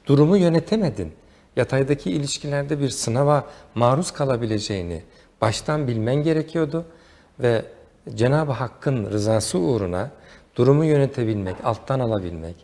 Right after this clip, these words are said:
sabredebilmek. "وَمَا يُلَقَّاهَا اِلَّا الَّذ۪ينَ صَبَرُوا وَمَا يُلَقَّاهَا اِلَّا ذُو حَظٍّ عَظ۪يمٍ." Cenab-ı Hak çok büyük hazzı yani payı, hissesi olan kimse diyor. Cenab-ı Hak böylesini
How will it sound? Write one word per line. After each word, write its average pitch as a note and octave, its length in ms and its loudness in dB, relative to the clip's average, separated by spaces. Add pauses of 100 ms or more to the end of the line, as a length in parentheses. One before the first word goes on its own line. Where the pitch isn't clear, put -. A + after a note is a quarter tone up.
(260)
sabredebilmek. A#2 920 4 (420)
"وَمَا A2+ 220 2 (100)
يُلَقَّاهَا A2+ 580 -4
اِلَّا G#2+ 180 -4
الَّذ۪ينَ G#2 300 -4
صَبَرُوا C3+ 500 -2 (360)
وَمَا G#2+ 240 0 (100)
يُلَقَّاهَا G2+ 580 -6
اِلَّا F2+ 420 -8
ذُو D#2+ 140 -10
حَظٍّ F2+ 320 -12 (240)
عَظ۪يمٍ." E2+ 320 -14 (460)
Cenab-ı G#2 320 -2
Hak F#2+ 180 -8
çok - 300 -2
büyük A2+ 340 -4 (360)
hazzı G2+ 540 -2
yani E2+ 300 -4 (100)
payı, F#2+ 300 -2
hissesi - 480 -6
olan F#2 360 -4
kimse B2 440 -6
diyor. F2 140 -8 (420)
Cenab-ı D3+ 360 2
Hak C#3+ 200 -2
böylesini G#2 580 -2